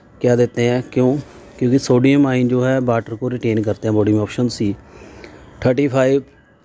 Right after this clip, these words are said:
monoclonal antibody are produced from hybrid cell called hybridoma, these cell used to form hybridoma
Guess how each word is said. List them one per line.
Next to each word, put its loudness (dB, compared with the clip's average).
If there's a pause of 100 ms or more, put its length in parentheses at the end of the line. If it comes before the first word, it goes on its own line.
(460)
monoclonal 2 (100)
antibody 0
are 2 (100)
produced 0
from 0
hybrid 2
cell 0 (580)
called 2
hybridoma, -2 (160)
these 0
cell 4 (140)
used 2
to -4
form 0
hybridoma 0